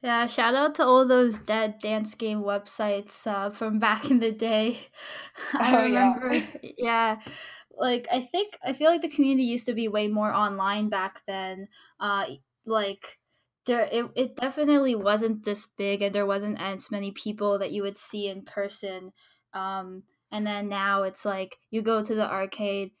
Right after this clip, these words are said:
Speaker 1: and it's always crowded with people. And I think, and this is something I notice a lot of older people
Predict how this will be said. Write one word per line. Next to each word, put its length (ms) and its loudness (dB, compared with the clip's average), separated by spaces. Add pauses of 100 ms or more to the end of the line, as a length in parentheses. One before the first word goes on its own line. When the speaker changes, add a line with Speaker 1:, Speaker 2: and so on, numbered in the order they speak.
(100)
Speaker 1:
and 140 -6
it's 160 -4
always 340 2
crowded 520 0
with 200 -6
people. 560 -4 (300)
And 120 -2
I 120 -2
think, 560 -2 (120)
and 600 -2
this 160 -2
is 80 -4
something 320 0
I 100 0
notice 240 0
a 60 -2
lot 180 0
of 160 -8
older 220 -4
people 520 -2